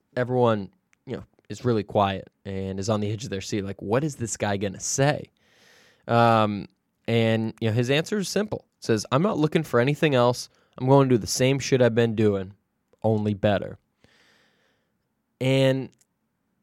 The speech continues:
he just stops there. And I think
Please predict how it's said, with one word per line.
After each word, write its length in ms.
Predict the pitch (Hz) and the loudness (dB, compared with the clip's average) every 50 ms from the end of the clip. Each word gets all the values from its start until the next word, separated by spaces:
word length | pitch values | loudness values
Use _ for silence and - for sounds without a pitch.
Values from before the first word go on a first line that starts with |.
| _ _ _ | _ _ _
he 180 | - - 135 151 | -10 -6 -6 -6
just 200 | 147 180 180 - | -6 -6 -8 -6
stops 380 | - - 147 156 156 - - - | -4 0 0 0 0 -2 -4 -2
there. 340 | 135 143 139 110 - - - _ _ _ _ _ _ _ _ _ _ _ _ _ _ _ _ _ | 2 4 4 4 2 -2 -8 _ _ _ _ _ _ _ _ _ _ _ _ _ _ _ _ _
And 120 | 123 131 131 | 2 4 4
I 80 | 127 | 4
think 380 | 123 - 160 156 143 - - | 6 6 4 4 4 2 -4